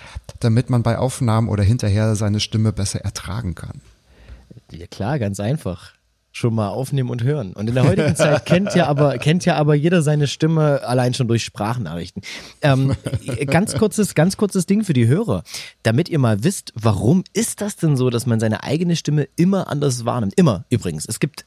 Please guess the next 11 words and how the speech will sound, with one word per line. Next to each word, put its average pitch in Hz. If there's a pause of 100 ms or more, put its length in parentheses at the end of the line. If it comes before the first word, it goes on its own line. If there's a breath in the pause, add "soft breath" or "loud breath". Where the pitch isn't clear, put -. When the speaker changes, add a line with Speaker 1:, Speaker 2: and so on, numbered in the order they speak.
Speaker 2:
es, -
niemand, 170
niemand, 196
der 156
zum 147
allerersten 143
Mal 135
seine 131
Stimme 143
hört, 135
sagt, 127